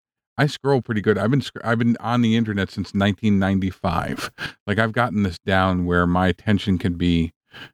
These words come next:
diverted rapidly. Um, so it isn't that I'm, I'm a different customer for Instagram. It's just, it's a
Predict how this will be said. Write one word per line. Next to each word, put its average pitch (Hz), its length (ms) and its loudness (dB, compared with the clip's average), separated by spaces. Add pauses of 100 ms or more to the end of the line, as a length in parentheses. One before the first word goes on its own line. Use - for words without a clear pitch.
(140)
diverted 92 720 0
rapidly. 87 720 -2 (560)
Um, 85 680 -2 (640)
so 107 240 -4
it 104 100 0
isn't 123 340 -2
that 101 180 0
I'm, 98 320 0 (500)
I'm 98 320 0
a 95 60 -8
different 98 500 -2 (140)
customer 123 520 -2
for 139 160 -6
Instagram. 139 640 -2
It's 104 140 -10
just, - 240 0 (480)
it's 113 140 2
a 123 80 0